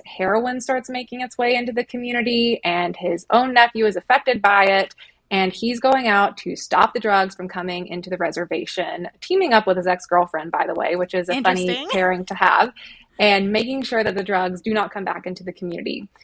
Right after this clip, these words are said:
Speaker 1: Similar to S A Cosby's style, this is a grittier book. Personally, gritty crime books aren't my favorite thing, but I did think it would be a good pairing to recommend with the previous one that you just mentioned. It's also got a lot of really great social commentary around it about the American legal system and how it often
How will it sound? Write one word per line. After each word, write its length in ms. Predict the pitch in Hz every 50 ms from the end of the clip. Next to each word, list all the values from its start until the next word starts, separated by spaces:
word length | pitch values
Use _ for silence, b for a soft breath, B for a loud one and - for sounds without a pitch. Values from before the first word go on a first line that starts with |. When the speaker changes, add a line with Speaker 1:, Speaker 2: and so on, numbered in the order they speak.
| b b b b _ _ _ _ _ -
Speaker 1:
Similar 500 | - - 294 277 294 302 302 302 311 294
to 400 | - - - 247 240 247 247 226
S 180 | - - 214 -
A 100 | 226 214
Cosby's 420 | - 208 202 208 202 - 214 -
style, 320 | - 190 185 185 196 208
this 120 | 208 202 -
is 100 | 208 196
a 140 | 180 180 170
grittier 840 | - 190 170 185 180 185 226 226 269 294 294 302 311 - - 220 202
book. 300 | 226 226 277 330 - - - - _ _ _ _ _ _ _ _
Personally, 560 | - 226 226 254 254 - 339 320 339 349 285
gritty 320 | 220 - 247 262 302 330 320
crime 260 | - 330 311 311 311
books 180 | 311 311 - -
aren't 140 | 269 226
my 120 | 220 220 226
favorite 300 | - 220 226 233 226 220
thing, 200 | - 233 226 220
but 80 | 214
I 80 | 202 196
did 180 | 190 202 202 190
think 160 | 226 220 233
it 40 | 202
would 120 | 196 190
be 80 | 202 190
a 60 | 185
good 180 | - 185 180
pairing 320 | - - 185 185 190 196 196
to 80 | 196
recommend 560 | 185 180 180 - 185 185 185 185 185 180 185 185 -
with 160 | 185 180 -
the 80 | _ _
previous 400 | - 233 220 220 220 214 - -
one 120 | 190 190
that 120 | 190 -
you 60 | 180 175
just 160 | 170 175 -
mentioned. 560 | 196 190 185 190 - 196 185 185 185 190 - B B B B B
It's 80 | - -
also 260 | - 220 220 - 285
got 180 | 277 302 294 262
a 60 | 220
lot 240 | 185 185 185 - 196
of 140 | 196 180
really 200 | 190 190 185 185
great 380 | 185 - 180 180 180 180 220 -
social 240 | - 196 185 - 190
commentary 640 | - - 226 226 226 220 - 220 208 202 208 208
around 340 | 180 185 185 185 190 185 180
it 200 | 180 185 185 - -
about 380 | - - 170 185 190 - -
the 80 | - 190
American 340 | 180 180 175 170 - 185 196
legal 240 | 233 277 254 254 254
system 460 | - 233 220 - - 202 202 196 196
and 100 | 185 185
how 140 | 190 185 190
it 80 | - -
often 460 | 185 185 - - 190 185 185 190